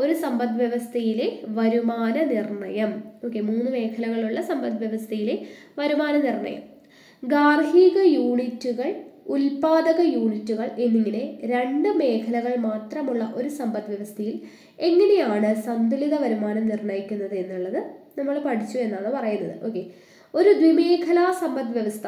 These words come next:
സമ്പദ് വ്യവസ്ഥയെക്കുറിച്ചൊക്കെ നമ്മൾ പഠിച്ചതാണ് അല്ലേ? ഒരു ദ്വിമേഖലാ സമ്പദ് വ്യവസ്ഥയിലേക്ക് സർക്കാർ കൂടി കടന്നു വരുമ്പോൾ മൊത്തം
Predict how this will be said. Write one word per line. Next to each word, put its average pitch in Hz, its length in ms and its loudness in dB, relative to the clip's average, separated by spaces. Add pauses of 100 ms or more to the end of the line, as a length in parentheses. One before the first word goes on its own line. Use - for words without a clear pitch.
(140)
സമ്പദ് 240 260 -2
വ്യവസ്ഥയെക്കുറിച്ചൊക്കെ 277 640 -4
നമ്മൾ 262 220 -6
പഠിച്ചതാണ് 214 460 -6
അല്ലേ? 254 140 -4 (400)
ഒരു 349 180 8
ദ്വിമേഖലാ 339 500 4 (120)
സമ്പദ് 302 320 -2
വ്യവസ്ഥയിലേക്ക് 302 720 -2 (260)
സർക്കാർ 311 440 0 (120)
കൂടി 349 260 6 (120)
കടന്നു 240 400 0
വരുമ്പോൾ 185 400 -2 (460)
മൊത്തം 277 400 0